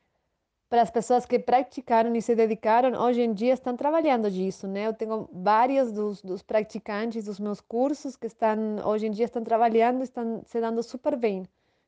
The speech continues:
com a massagem tailandesa. Então, é isso, é um curso que ele traz,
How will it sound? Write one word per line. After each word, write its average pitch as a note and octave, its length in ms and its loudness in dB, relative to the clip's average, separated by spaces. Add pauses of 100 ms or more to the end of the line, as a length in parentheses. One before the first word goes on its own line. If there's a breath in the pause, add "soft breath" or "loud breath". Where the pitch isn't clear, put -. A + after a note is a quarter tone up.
(140)
com F#3+ 680 0
a G3+ 60 -6
massagem G3+ 480 -2
tailandesa. F#3+ 840 -2 (600)
Então, A3+ 760 -4 (800)
é C4+ 120 -2
isso, B3 220 0
é A3 100 2
um A#3 100 -2
curso C#4 500 -4
que B3+ 80 -2
ele B3 140 -2
traz, A3 720 2